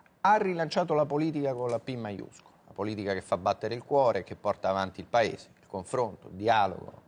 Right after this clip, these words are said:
eh, e la ricerca di soluzioni. Sono passati quasi cinquantacinque giorni dalla data delle elezioni, non abbiamo un governo. È chiaro che chi, eh, viene dalla storia comunista come migliore abbia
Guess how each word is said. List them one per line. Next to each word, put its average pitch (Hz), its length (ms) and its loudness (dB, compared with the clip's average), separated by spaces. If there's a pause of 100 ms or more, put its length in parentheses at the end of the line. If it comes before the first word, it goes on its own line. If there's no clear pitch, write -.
eh, - 380 -20
e - 20 -14
la 101 100 -2
ricerca 123 380 0
di 113 100 -2
soluzioni. 98 520 -6 (340)
Sono 98 500 -6
passati 98 460 -2
quasi 101 280 -2
cinquantacinque 95 680 -6
giorni 101 420 -2 (380)
dalla 98 260 0
data 98 240 -2
delle 104 140 -2
elezioni, 113 420 -2
non 92 160 -8
abbiamo 98 340 -4
un 107 120 -6
governo. 120 480 2 (580)
È - 220 -8
chiaro 120 340 4
che 90 160 -10
chi, 120 320 -4 (360)
eh, 82 240 -10
viene 110 360 -2
dalla 101 160 0
storia 101 380 -2
comunista 104 560 -6
come 95 160 -6
migliore 104 640 0 (100)
abbia 110 600 0